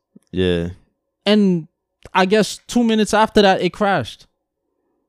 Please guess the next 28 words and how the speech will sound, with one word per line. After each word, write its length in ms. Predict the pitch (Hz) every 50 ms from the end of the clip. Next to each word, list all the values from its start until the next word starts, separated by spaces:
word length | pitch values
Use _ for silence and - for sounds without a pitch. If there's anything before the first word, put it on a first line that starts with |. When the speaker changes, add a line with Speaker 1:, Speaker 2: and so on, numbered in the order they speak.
| _ _ _ _ _ _ _ -
Speaker 1:
That's 200 | - 120 104 90
nuts. 340 | 90 90 87 85 - - -
Speaker 2:
Three 340 | - 240 226 285 320 311 320
minutes 460 | 294 285 294 294 302 302 - - -
from 240 | - - 262 247 240
a 100 | 226 202
plane 640 | - - - 233 233 247 247 247 254 247 233 196
departing, 760 | 156 185 175 - - - 196 208 220 214 214 220 220 233 254 - _ _ _ _ _ _ _ _ _ _ _ _ _ _ _ _
Speaker 1:
Yeah. 300 | _ - 95 92 90 87 87
Speaker 2:
it's 220 | 208 190 90 -
no 240 | 170 165 185 208 214
longer 320 | 220 220 208 208 202 208
responding? 680 | 185 180 165 - - - 175 185 196 214 254 294 269 262 - _ _ _ _ _ _
Speaker 1:
That 180 | - - 247 254
mean 280 | 311 214 151 139 131
that, 140 | 123 120 113 110
like, 200 | 107 104 101 104
y'all 160 | 104 139 185
didn't 180 | 196 170 123 107
do 100 | 104 98 92
no 200 | 92 101 120 120
tests 380 | - - 90 87 85 - -
on 140 | - 156 170
that 140 | 165 123 92
shit. 200 | 113 123 - - _ _ _ _ _ _ _ _ _ _ _ _ _ _ _ _ _ _ _ _ _ _ _ _ _ _ _ _ _ _ -
Speaker 2:
The 80 | 190
Wi-Fi 400 | 190 190 226 240 262 - - - -
<laughs> 440 | - 202 220 - - - - 233 220